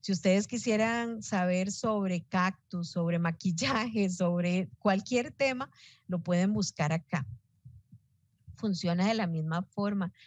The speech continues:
La recomendación es que hagan su cuentita y vayan guardando ahí los libros. Tienen otras colecciones, no solo los ebooks, vean que tienen también revistas,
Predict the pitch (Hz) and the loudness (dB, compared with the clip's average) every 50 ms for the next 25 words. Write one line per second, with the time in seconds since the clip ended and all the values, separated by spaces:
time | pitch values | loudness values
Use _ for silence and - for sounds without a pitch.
0 | _ _ - - 165 165 175 170 - 170 170 170 165 160 160 160 160 - 175 170 | _ _ -4 -2 0 0 0 0 0 0 0 0 2 2 0 0 0 0 0 0
1 | 180 196 208 220 - - - 196 - - _ _ _ _ _ _ _ _ _ - | 0 0 -2 -2 -4 -4 -4 -4 -4 -6 _ _ _ _ _ _ _ _ _ -2
2 | - 170 175 175 190 208 254 - 240 202 - 226 233 247 240 - 254 220 - 233 | 0 0 2 2 0 -2 -2 -4 -8 -6 -4 -4 -4 -4 -4 -4 -4 -2 -2 -2
3 | 254 294 - _ _ _ _ _ _ _ _ _ _ _ _ _ _ _ _ _ | -4 -4 -6 _ _ _ _ _ _ _ _ _ _ _ _ _ _ _ _ _
4 | _ _ - - 170 165 160 156 180 185 202 208 202 175 165 165 165 165 170 170 | _ _ -4 0 2 2 2 2 2 0 2 2 2 2 2 0 0 2 2 0
5 | 170 160 156 160 160 160 156 110 107 110 - - - - - _ _ _ _ - | 0 0 0 -2 -2 -2 -4 -6 -8 -10 -10 -12 -12 -16 -16 _ _ _ _ -20
6 | - - - - - - - 190 202 233 254 262 262 262 262 277 277 - - 233 | -20 -20 -20 -20 -6 0 2 4 4 4 2 0 0 0 0 -2 -2 -2 -2 -2
7 | 208 180 190 - - 233 226 220 202 190 - - 180 170 170 165 170 208 220 233 | -2 -2 -2 -2 -2 -2 -2 -2 -2 -4 -4 -4 -4 -4 -2 -2 0 0 0 0
8 | 240 233 220 208 208 - 240 240 214 208 196 - - - - _ _ - 165 170 | 0 0 -2 -2 -2 -4 -6 -4 -4 -4 -6 -6 -8 -10 -12 _ _ -2 0 2
9 | 175 196 196 - 202 185 180 190 202 202 214 202 196 185 180 185 202 208 220 233 | 2 0 0 -2 -2 0 0 0 2 2 0 0 0 0 0 0 0 0 0 -2
10 | 247 269 - - - 262 247 240 - | -2 -4 -6 -8 -8 -6 -6 -6 -8